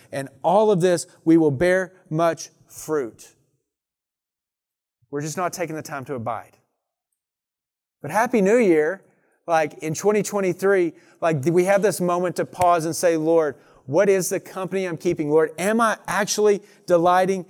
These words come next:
in your word?" Y'all, this person is so, the righteous person is so delighting in God's word. It's where he delights. It's where he dwells. It's where he defaults.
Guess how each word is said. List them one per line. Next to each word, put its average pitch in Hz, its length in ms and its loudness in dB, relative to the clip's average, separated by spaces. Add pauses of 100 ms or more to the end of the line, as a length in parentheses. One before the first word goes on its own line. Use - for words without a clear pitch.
(200)
in 175 400 -4
your 156 180 0
word?" 147 480 0 (3500)
Y'all, 139 200 -6
this 156 340 -4
person 143 720 -10 (760)
is 123 160 -16
so, 180 480 0
the 139 140 -4
righteous 151 420 -4
person 156 320 -8
is 123 120 -14
so 170 260 -2
delighting 170 560 -2
in 143 220 -12
God's 151 340 -6
word. 135 440 -8 (600)
It's 143 160 -8
where 170 160 4
he 170 100 2
delights. 147 600 2
It's - 160 -8
where 151 160 0
he 143 120 -6
dwells. 147 600 0
It's 143 160 -6
where 151 120 -2
he 143 120 -6
defaults. 143 760 -6